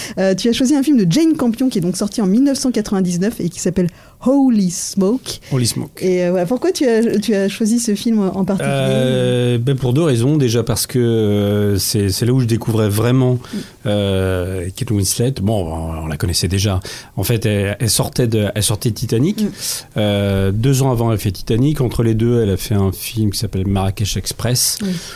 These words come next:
Speaker 2: qui est, qui est vraiment négligeable. Et là, et, et là, elle revient, elle revient en force avec une immense cinéaste qui est, qui est Jane Campion. Elle, elle part en Australie, euh, pour, pour une histoire de possession. Enfin, en, en deux mots, c'est, euh, l'histoire d'une jeune femme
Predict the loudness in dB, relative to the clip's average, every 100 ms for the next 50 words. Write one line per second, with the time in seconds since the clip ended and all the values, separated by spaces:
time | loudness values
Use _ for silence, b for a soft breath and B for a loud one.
0 | B -6 -6 -4 -8 -8 -10 -10 -4 0
1 | 0 0 0 0 2 0 0 0 0 2
2 | 0 0 2 2 2 0 -2 -2 0 0
3 | 2 0 0 2 2 0 0 0 0 0
4 | -2 -2 0 0 2 2 2 0 0 2
5 | 2 0 -4 -4 -2 -2 -4 -6 -10 -12
6 | -16 -12 -6 -2 0 0 -2 0 0 -2
7 | B B B -4 -2 0 -2 -2 -2 0
8 | 2 2 0 0 0 2 0 -6 B B
9 | B -4 -4 -2 -2 -2 -2 0 2 2
10 | 0 0 0 0 0 0 0 0 0 0
11 | 0 0 0 0 0 0 2 2 4 2
12 | 0 0 0 0 -4 B B -4 0 0
13 | 0 -2 0 0 2 2 2 0 0 0
14 | 0 2 2